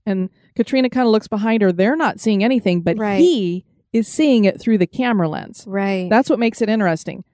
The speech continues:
Speaker 2: I just got chills again. <laughs>
Speaker 1: Yeah, I know. It did
Speaker 2: It was
Speaker 1: get, it
Speaker 2: very
Speaker 1: made me, like,
Speaker 2: creepy.
Speaker 1: freaked out.
Speaker 2: Yeah.
Speaker 1: I don't think he could see it with the naked eye. They couldn't see it, but through the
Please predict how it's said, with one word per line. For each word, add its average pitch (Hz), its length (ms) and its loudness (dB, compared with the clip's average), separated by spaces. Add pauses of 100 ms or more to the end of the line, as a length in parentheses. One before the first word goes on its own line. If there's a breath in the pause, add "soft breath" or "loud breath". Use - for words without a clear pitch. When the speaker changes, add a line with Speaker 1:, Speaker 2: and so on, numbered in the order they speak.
Speaker 2:
I 277 100 0
just 359 180 -4
got 349 180 0
chills 262 360 -2
again. 226 280 -2 (120)
<laughs> 554 100 0
Speaker 1:
Yeah, 233 140 -8
I 262 140 2
know. 262 840 4
It - 180 -2
did 285 100 -2
Speaker 2:
It 294 40 0
was 254 100 0
Speaker 1:
get, 233 80 -6
it 208 40 -16
Speaker 2:
very - 180 2
Speaker 1:
made 240 220 0
me, 220 180 -2
like, 185 180 -2
Speaker 2:
creepy. 175 100 -12
Speaker 1:
freaked 208 480 -4
out. 165 480 -4 (100)
Speaker 2:
Yeah. - 180 -12 (280 soft breath)
Speaker 1:
I 226 100 2
don't 294 180 2
think 262 180 0
he 285 120 0
could 220 160 0
see 294 140 -2
it - 80 0
with 214 100 2
the 233 80 0
naked 208 260 0
eye. 196 220 2 (100)
They 247 200 2
couldn't 226 300 -4
see 196 180 0
it, 190 100 -2
but 185 140 -6
through 202 160 2
the 180 100 -2